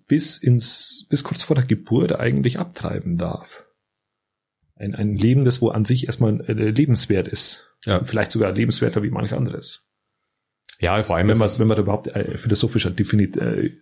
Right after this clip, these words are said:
Speaker 1: überhaupt nur eine Grenze irgendwie ziehen will, äh, weiß ich nicht.
Speaker 2: Ja. Vor allem ein, ein Problem sicher, ähm, ist, dass es wirklich schon ein Leben ist, das da abgetrieben wird.
Speaker 1: Genau.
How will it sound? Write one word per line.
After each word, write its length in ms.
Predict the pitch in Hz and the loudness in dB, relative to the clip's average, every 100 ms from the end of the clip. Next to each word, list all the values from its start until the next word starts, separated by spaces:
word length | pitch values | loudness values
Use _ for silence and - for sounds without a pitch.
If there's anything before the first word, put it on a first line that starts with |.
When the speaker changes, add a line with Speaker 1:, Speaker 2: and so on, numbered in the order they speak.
| _ - | _ -4
Speaker 1:
überhaupt 380 | 104 - - | -2 0 0
nur 540 | - 90 87 90 - - | 0 2 0 -2 -6 -10
eine 400 | - - - 107 | -12 -12 -8 -4
Grenze 360 | 104 107 107 - | 0 0 0 0
irgendwie 260 | 110 101 | 0 -2
ziehen 280 | - 120 104 | 0 0 2
will, 180 | 113 - | 0 -4
äh, 480 | 101 113 113 - - | -6 -8 -8 -8 -4
weiß 180 | - - | -4 -4
ich 120 | 87 | -6
nicht. 260 | - - _ _ _ | -12 -14 _ _ _
Speaker 2:
Ja. 240 | 95 95 - _ _ - - | -2 -2 -6 _ _ -20 -6
Vor 120 | - | -2
allem 100 | 107 | 0
ein, 220 | 110 98 107 | 2 0 0
ein 400 | 104 110 95 - | 0 0 -2 -4
Problem 360 | - 90 98 113 | -2 2 2 2
sicher, 520 | 117 - 104 101 _ _ _ _ _ _ | 0 0 0 -4 _ _ _ _ _ _
ähm, 340 | 110 98 92 95 | -18 -12 -12 -8
ist, 260 | 104 - - | -8 -4 -2
dass 140 | 92 | -2
es 100 | 104 | 0
wirklich 260 | 101 107 101 | 0 0 0
schon 360 | 98 92 87 - | 0 0 -2 -4
ein 200 | 85 92 | 0 2
Leben 380 | 87 101 120 107 | 4 4 4 2
ist, 420 | 127 - - _ | 0 0 -6 _
das 160 | - 110 | -4 -2
da 100 | 110 | 0
abgetrieben 460 | - - 120 123 131 | 0 -2 -2 -2 0
wird. 100 | 139 | 0
Speaker 1:
Genau. 360 | - - 131 | 0 0 -2